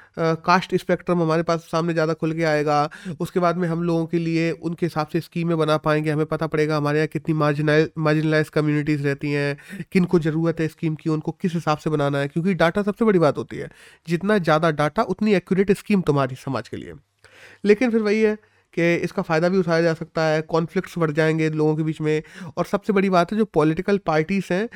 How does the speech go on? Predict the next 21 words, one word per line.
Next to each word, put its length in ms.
उनको 420
इसका 200
सबसे 180
ज़्यादा 240
एडवांटेज 440
होगा 200
चुनाव 420
में, 180
वो 180
अपने 240
एडवांटेज 500
के 80
लिए 180
इनको 200
और 220
ज़्यादा 200
जोड़ते 280
रहेंगे। 460
By 120
the 120
way, 120